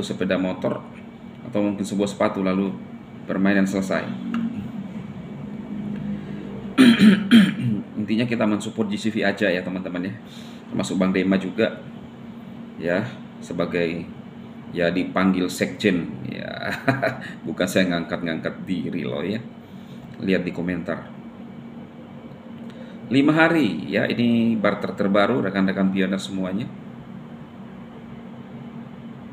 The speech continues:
Hari baru dengan berita komunitas Pi Network disorot dengan kegiatan perintis untuk menyebarkan nilai Pi Network. Luar biasa, senang dengan tahu kegiatan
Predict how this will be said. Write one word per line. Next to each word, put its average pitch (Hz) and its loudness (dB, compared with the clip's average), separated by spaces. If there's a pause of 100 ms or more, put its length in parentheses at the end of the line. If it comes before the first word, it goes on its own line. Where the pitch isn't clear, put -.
(920)
Hari 156 8
baru 147 8
dengan 143 10
berita 131 6
komunitas 127 4
Pi 127 4
Network 120 2
disorot 120 2
dengan 104 4
kegiatan 104 2
perintis 107 -2
untuk 98 -2 (480)
menyebarkan 101 4
nilai 101 4 (160)
Pi 107 4
Network. 101 -2
Luar 101 2
biasa, 95 2
senang 101 2
dengan 95 4
tahu 98 0 (160)
kegiatan 95 0